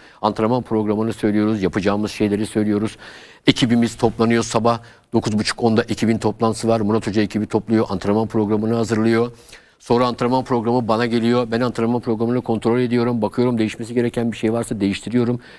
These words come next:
Ya bu iş çocuk oyuncağı değil yani. Bu dışarıdan sizin anlattığınız gibi falan değil bu iş yani. Yani sen yok. Diyorlar ya işte, "Hoca sabah kaçta geliyor?" Sana ne ya kaçta geldiğimden?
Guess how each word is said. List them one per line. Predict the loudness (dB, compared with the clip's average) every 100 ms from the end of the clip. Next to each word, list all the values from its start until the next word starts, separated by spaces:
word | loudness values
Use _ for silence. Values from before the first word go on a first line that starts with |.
| -4
Ya | -2 0
bu | 0
iş | -2 -2
çocuk | -4 -2 -2
oyuncağı | 0 -2 -2
değil | -4 -2
yani. | -4 -4
Bu | -2 -2
dışarıdan | 0 0 2 0
sizin | 2 2
anlattığınız | 4 0 0 -4 -2
gibi | -2
falan | 0 0 2
değil | 2 2
bu | 2
iş | 0 -2
yani. | -4 -6 -14 _ _ _ _ _ _ _ -6
Yani | -2
sen | 0
yok. | 2 0 -2 -14 _ _ _ -2
Diyorlar | 0 2 0
ya |
işte, | -2 -4 -10 -10 _ _
"Hoca | -2 -2
sabah | -2 -2 -2
kaçta | -2 -2 0
geliyor?" | 2 2 0 -4 -20 _ _ _ _ _ _ _ _ _ _ _ _ -2
Sana | 0 0
ne | 0
ya | -2 -4 -4
kaçta | -4 -2
geldiğimden? | -2 0 -4 -6 -8